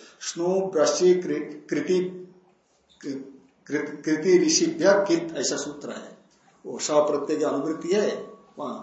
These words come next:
कित माना जाएगा, प्रत्यय कित होगा तो ग्रही ज्या बही में से संप्रसारण हो जाएगा, संप्रसारण होकर के वृक्ष बन जाएगा। आगे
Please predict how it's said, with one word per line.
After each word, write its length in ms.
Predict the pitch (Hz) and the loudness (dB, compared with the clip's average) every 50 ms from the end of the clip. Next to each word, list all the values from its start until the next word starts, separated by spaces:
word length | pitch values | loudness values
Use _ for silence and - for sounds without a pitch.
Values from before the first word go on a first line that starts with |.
| - - - _ _ _ _ - | -16 -20 -20 _ _ _ _ 2
कित 220 | 185 170 180 156 | 2 2 4 2
माना 200 | 147 143 147 143 | 0 0 0 2
जाएगा, 320 | 143 147 139 139 139 139 | 2 2 4 4 2 2
प्रत्यय 360 | 139 - 147 147 - - 165 165 | 0 0 -2 -4 -2 0 -2 0
कित 240 | - 175 170 - | 0 -2 -2 2
होगा 380 | 170 165 170 175 180 175 175 175 - - - - - | 4 4 6 6 6 4 2 2 -2 -6 -10 -10 -10
तो 80 | 170 143 | -8 -2
ग्रही 320 | 131 151 151 160 170 160 | 2 4 4 4 4 4
ज्या 140 | 160 170 160 | 4 4 4
बही 240 | - - 156 156 160 | 4 4 4 4 4
में 260 | 160 170 160 165 156 | 2 0 0 -2 -2
से 140 | - - 175 | -2 -2 -2
संप्रसारण 500 | - 160 160 165 165 160 175 175 175 175 | -4 -4 -4 -4 -4 -2 0 2 2 2
हो 80 | 175 | 0
जाएगा, 460 | 170 170 165 147 147 - - - - - - - - - - - - _ _ _ _ _ _ _ _ _ _ _ _ _ - - | 0 0 0 0 -2 -2 -4 -8 -12 -14 -16 -20 -20 -20 -20 -20 -20 _ _ _ _ _ _ _ _ _ _ _ _ _ -18 -12
संप्रसारण 540 | - 143 143 139 139 135 139 135 131 123 | -10 -8 -8 -8 -6 -4 -2 -2 0 -2
होकर 300 | 123 117 120 120 - 131 | -2 -4 -6 -6 -8 -8
के 160 | 131 - - - | -8 -8 -10 -12
वृक्ष 340 | - - 147 - - - | -8 -6 -6 -6 -4 -4
बन 240 | 151 131 131 127 - | -4 -4 -6 -6 -8
जाएगा। 460 | - - - - - - - - - - - - - - - - - - - - - - - - - - 180 | -10 -10 -12 -12 -14 -16 -18 -20 -20 -20 -20 -20 -20 -20 -20 -20 -20 -20 -20 -20 -20 -20 -20 -20 -8 0 2
आगे 460 | 175 170 170 170 160 151 - - - | 4 4 6 6 4 2 0 -2 -6